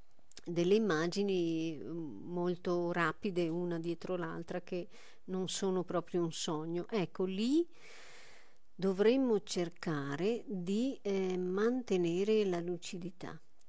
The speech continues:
di stare svegli, nel senso di non cadere addormentati,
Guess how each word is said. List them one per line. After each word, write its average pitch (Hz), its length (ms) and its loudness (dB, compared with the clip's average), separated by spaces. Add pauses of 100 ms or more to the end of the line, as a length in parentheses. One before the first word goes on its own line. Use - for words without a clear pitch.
(200)
di 185 160 -2
stare 170 380 2
svegli, 165 640 0 (400)
nel 156 220 -2
senso 190 600 0
di 170 180 -4
non 226 260 0
cadere 170 420 -2
addormentati, 160 1120 -4